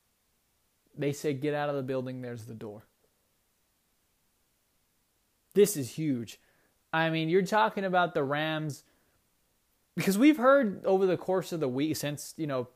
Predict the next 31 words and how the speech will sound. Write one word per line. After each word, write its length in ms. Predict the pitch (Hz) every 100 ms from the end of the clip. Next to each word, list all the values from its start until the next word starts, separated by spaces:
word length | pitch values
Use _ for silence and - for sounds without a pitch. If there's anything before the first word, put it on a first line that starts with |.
| _
I 60 | 139
believe 220 | 139 160
it 60 | 160
was 100 | 143
Monday, 360 | 156 170 170
Tuesday, 380 | 165 185 175 160
when 160 | 147 139
all, 380 | 170 175 170 _ _ _ _ -
I 80 | 131
mean, 120 | 127
we 140 | 131 160
had 180 | 120
crazy 420 | - - 147 156 147
N 80 |
F 100 | 139
L. 100 | 131
We 180 | 131 165
haven't 180 | 294 311
even 120 | 214
scratched 280 | - 226 -
the 60 | 147
surface 400 | 202 196 165 -
today 380 | 156 143 156
talking 260 | 135 151 147
about 200 | 147 143
all 100 | 143
the 60 | 139
stuff 200 | 156 135
that 100 | 127
went 180 | 139
down, 280 | 131 143 131